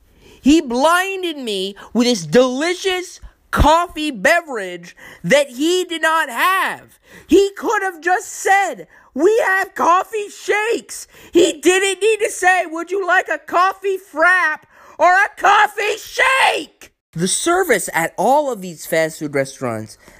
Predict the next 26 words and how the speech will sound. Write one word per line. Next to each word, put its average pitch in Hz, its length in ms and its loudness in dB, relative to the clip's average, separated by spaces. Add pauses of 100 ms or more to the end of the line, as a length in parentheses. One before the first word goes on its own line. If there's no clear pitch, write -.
Now, 226 220 0 (120)
here's 339 460 0
where 226 120 0
I 208 120 2
have 175 200 -4
the 143 80 -12
problem. 110 640 -8 (480)
Dairy 339 320 0
Queen 262 600 -6 (520)
is 156 160 -8
my 147 380 -2 (280)
godsend. 139 720 -2 (200)
I 359 340 4
can 262 240 -8
eat 208 260 -10
Dairy 175 320 0
Queen 147 300 -6 (140)
every 320 420 0
goddamn 180 760 0
day 127 340 -4
and 123 180 -6
never 151 320 -2
get 135 320 -4
sick - 380 -8
of 104 100 -10
it. 101 160 -10